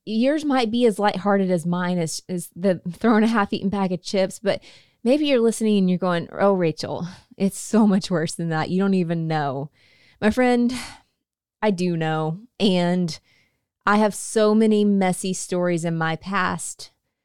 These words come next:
that I could sit, if it was just you and me, uh, across the table having coffee and share with you. But here's what I want you to know. We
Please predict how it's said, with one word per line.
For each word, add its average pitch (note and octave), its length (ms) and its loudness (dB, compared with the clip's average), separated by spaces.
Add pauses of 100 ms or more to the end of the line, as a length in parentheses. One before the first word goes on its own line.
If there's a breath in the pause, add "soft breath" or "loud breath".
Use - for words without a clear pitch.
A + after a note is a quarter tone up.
(180)
that F3+ 680 -2 (360)
I F#3+ 140 0
could F#3+ 180 -4
sit, - 420 0
if F3+ 140 -2
it G3+ 80 -2
was F3+ 160 0
just F#3+ 380 -2
you F#3+ 140 0
and F3 140 0
me, E3+ 500 -2 (120)
uh, G2+ 220 -4
across F#3 380 -2
the F3 100 -6
table D#3+ 640 -4
having F3+ 300 -4
coffee D#3+ 640 -4 (440 soft breath)
and E3+ 220 0
share D3+ 320 -4
with C#3+ 200 -8
you. - 300 -12 (760 loud breath)
But A#3 100 0
here's C#4+ 240 4
what B3+ 80 2
I G#3+ 60 6
want G3 340 0
you F#3+ 60 -4
to F#3 120 -2
know. C#3 440 -6 (840)
We A#3 200 -2